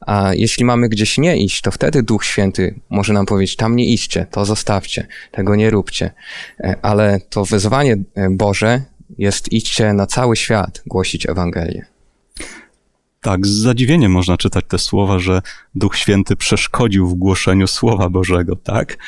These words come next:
Speaker 2: E, przecież tak naprawdę istotą tego, co jest zwiastowane, jest Boże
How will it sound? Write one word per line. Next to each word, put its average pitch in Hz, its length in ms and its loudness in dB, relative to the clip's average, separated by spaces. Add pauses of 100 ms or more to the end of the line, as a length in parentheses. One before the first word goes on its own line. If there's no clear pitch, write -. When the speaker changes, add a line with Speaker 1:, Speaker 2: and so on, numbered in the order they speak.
(580)
Speaker 2:
E, 92 220 2 (160)
przecież - 480 0
tak - 240 -2
naprawdę 110 640 2 (500)
istotą - 640 0
tego, 101 300 0
co - 200 0
jest 90 240 0
zwiastowane, 90 920 0 (260)
jest - 360 -2
Boże 87 640 -2